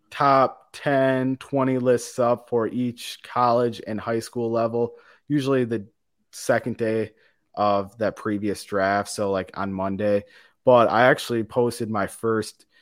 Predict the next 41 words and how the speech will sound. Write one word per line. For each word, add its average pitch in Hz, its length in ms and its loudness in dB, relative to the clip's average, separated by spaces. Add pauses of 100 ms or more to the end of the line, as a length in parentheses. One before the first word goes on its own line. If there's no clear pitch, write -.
(520)
draft 107 420 2
profile 101 920 -2 (180)
last 107 460 0
week 92 280 -6 (240)
of 101 160 0
a 101 60 0
guy. 95 480 0 (280)
So 104 420 2
I 104 180 2
guess 117 220 -2
kind 135 300 0
of 139 80 2
the 107 60 -4
twenty 143 260 -2
twenty-four 123 420 0
draft's 117 340 0
already 110 260 0
started, 120 600 2
but 113 100 0
it'll 104 140 0
definitely 113 320 -4
get 104 200 -6
kicking, 107 500 -8 (280)
get 123 380 0 (360)
picking 135 280 4
up 107 220 2
here 104 340 0 (420)
over 113 200 2
the 104 100 0
next 101 320 -4
week 101 220 -6
or 104 80 -4
two. 101 380 -4 (200)
I'll 104 120 -2
take 104 200 -4
a 101 60 -6
little 98 220 -2
time 98 320 -6
off, 95 280 -2
but 92 140 -8
then 98 280 -2